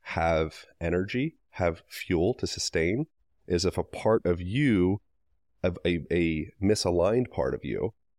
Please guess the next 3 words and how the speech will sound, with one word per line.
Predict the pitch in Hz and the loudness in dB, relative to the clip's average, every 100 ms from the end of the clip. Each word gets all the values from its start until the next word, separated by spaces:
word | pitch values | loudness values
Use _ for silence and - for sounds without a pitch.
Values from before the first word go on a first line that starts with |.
| _ _ _ _ | _ _ _ _
is | 92 90 85 - - | 2 2 2 -2 -2
still | - - - - 104 101 95 | 0 2 0 2 2 2 0
functioning | - - 85 - - 135 160 | -2 -4 -4 -4 -4 -2 -2